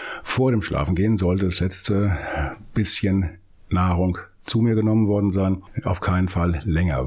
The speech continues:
weil der Magen rotiert, Blut wird abgezogen, äh, in den Magen gepumpt und so weiter und so fort.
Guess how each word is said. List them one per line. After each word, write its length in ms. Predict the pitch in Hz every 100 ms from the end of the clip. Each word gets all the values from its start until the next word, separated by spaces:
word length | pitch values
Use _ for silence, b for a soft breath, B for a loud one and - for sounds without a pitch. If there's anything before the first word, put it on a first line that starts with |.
| 76
weil 400 | 82 85 85 92
der 140 | 101 82
Magen 320 | 80 80 78
rotiert, 600 | 80 - 110 113 - -
Blut 220 | 87 90
wird 100 | 85
abgezogen, 680 | - - - 87 82 82 82
äh, 180 | - 76
in 100 | 78
den 140 | 76
Magen 300 | 82 80 78
gepumpt 360 | 69 - 82 85
und 180 | 127 117
so 100 | 90
weiter 180 | 80 64
und 120 | 65
so 60 |
fort. 360 | - 92 92 -